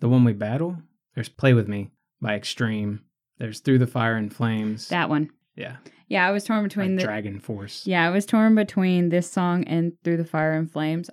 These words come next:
Speaker 2: I picked this song because you were always the one to suggest it. So, and you usually were the singer when it came to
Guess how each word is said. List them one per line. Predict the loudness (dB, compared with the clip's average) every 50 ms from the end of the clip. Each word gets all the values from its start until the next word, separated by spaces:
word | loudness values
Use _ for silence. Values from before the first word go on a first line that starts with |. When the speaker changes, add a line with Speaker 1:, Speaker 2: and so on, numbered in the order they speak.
| -8
Speaker 2:
I | -8
picked | -8 -6 -4 -6 -6 -6 _ -16 -20 -20
this | -20 -16 -8 0 2 2 2 2 0
song | -2 0 2 2 2 2 0 -2 -4
because | -8 -6 -4 -4 -4 -4 -4
you | -4 -2 -2 0 0
were | 0 0 0
always | 0 0 -2 -2 -4 -4 -6
the | -6
one | -4 -2 -2 -4 -4
to | -8 -12
suggest | -12 -10 -10 -6 -4 -6 -6 -6 -10 -12 -8
it. | -8 -8 -8 _ _ _ _ _ _ _
So, | _ -10 -4 -2 0 2 2 2 2 0 0 0 -2 -4 -4 -2
and | 0 2 2 4 2 2 0
you | 0 2 4 4
usually | 4 2 2 0 4 8 10 12 12 12 12 10 8 4 2 2 2 0 0 -2 -2 -4 -4 -6 -8 _ _ _ _ _ _ _ _ -2
were | 0 0
the | 2 0
singer | -2 -2 -2 0 2 2 4 2 2 2
when | 0 0
it | -2 -4 -6
came | -4 -2 -2 -2 -2 -4 -6
to | -8 -10 -10 -8 -8 -10